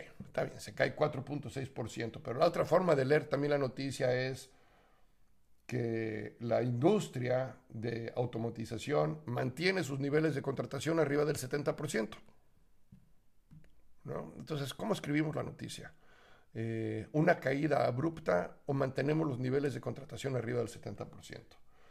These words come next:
Y yo creo que mantener los niveles de contratación al-, arriba del setenta por ciento, eh, es un, eh, es, no es un mal indicador. Pu-, ojalá pudieran estar arriba del ochenta y cinco, noventa por ciento, por supuesto. Em,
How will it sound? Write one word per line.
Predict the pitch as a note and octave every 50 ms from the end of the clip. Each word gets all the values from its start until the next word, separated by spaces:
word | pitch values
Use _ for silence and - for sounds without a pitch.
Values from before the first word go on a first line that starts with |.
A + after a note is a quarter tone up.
| - - - - - - -
Y | - D3+
yo | D3+ D#3
creo | E3+ E3
que | D#3+ -
mantener | D#3 D3 C#3+ - C#3+ C#3+ D3+ D#3
los | D#3+ D#3
niveles | D#3 D3+ C#3 C#3 D3+ - C3+
de | C3
contratación | - B2+ A#2+ A2 A#2 A#2 - B2 C#3 D3+ -
al-, | C#3+ C3 B2 - -
arriba | C3+ A#2+ B2+ D3 D3
del | C#3+ C3
setenta | - - - - C#3 C3+ C#3+ C3 -
por | - A2 G#2+
ciento, | - - C3+ C3+ C3 C3+ - C#3+ C#3 C3 - - - - - - - - - - - - - - - - -
eh, | - B2 A#2+ A#2 A2+ A2+ G#2+ - -
es | B2+ C3 B2+ - C3+
un, | C3+ C3 C3+ C3+
eh, | B2+ B2+ B2+ C3 - -
es, | - - A#2 - - - - - -
no | B2+ B2+ D#3
es | E3+ D#3 D#3+
un | D#3
mal | C#3+ C#3 C3+ C3+
indicador. | B2 A2 - - - F#2+ G#2 B2 C#3 D#3 D#3 D#3 - - - _ - - - - - -
Pu-, | - A#2 -
ojalá | - - - G2+ G2+
pudieran | - - G#2 G#2 G#2 G#2+
estar | G#2 - - G#2+
arriba | A2 G#2+ G#2 G#2+ A2+ A2+ G#2+
del | F#2+ F#2+ F#2+
ochenta | F#2+ - - - G2+ - A2
y | -
cinco, | - - A#2+ C3 B2 -
noventa | A2 G2 F#2 G2 G2+ G2 G2+
por | - - A#2+ -
ciento, | - A#2 A2+ A2 A2 A2
por | - - -
supuesto. | - - - - - A2 A2 - - - C3+ C3 C3 - - - - - - - - - _ _ - - -
Em, | - A#2 A2+ A2+ A2 A2